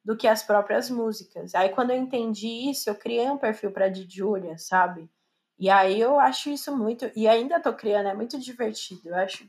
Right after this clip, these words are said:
isso divertido demais, assim. Acho bravo.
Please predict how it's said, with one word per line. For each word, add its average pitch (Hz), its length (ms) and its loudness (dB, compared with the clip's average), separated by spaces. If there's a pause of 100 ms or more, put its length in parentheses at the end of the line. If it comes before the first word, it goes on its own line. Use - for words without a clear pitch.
(160)
isso 208 240 -10
divertido 220 500 -6
demais, 220 440 2
assim. - 360 -20 (560)
Acho 175 220 -12
bravo. 185 540 0